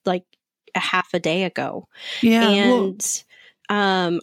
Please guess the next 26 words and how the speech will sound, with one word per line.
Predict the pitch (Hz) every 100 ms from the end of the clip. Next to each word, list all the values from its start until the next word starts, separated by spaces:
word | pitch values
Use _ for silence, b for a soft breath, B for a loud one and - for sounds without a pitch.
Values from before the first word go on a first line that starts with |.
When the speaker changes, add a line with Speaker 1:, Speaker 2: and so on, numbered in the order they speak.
| -
Speaker 1:
I've | 190 202 185
really | 196 196 233 240 247
come | - - 226 226
to | -
realize | 220 190 220 240 220 180 170 170 170 - -
how | - - 208 208 _ _
powerful | - - 185 208 202 185 156 151 180 226 233 -
these | 180 196 180 -
crowdfunding | - - - 190 180 180 175 - - - 196 185 180 175 170
fundraisers | - 190 180 170 170 165 170 -
can | - 180
be, | 185 180
and | 160 160
how | 196 180 - B B
your, | - 190 202 214
like, | 214 190 185 -
lit-, | 196 208 214 196 196
what | 190 202
feels | - 226 233 247
like | 226
a |
little | 202 196 202 214
tiny | - - 196 208
donation | 196 185 170 180 - 220
to | 220 185
you | 175 180 214